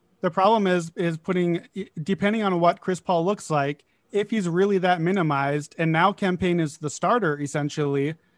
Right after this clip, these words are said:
like, now, like, it's, it's, it's the bump up problem. And now you got Cam Payne,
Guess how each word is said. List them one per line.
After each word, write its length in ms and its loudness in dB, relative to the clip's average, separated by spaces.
like, 220 -4
now, 460 4
like, 220 0
it's, 160 -2
it's, 320 -6
it's 200 -4
the 80 -4
bump 320 0
up 200 0
problem. 640 -4
And 380 -4
now 140 2
you 100 2
got 180 2
Cam 240 -2
Payne, 480 0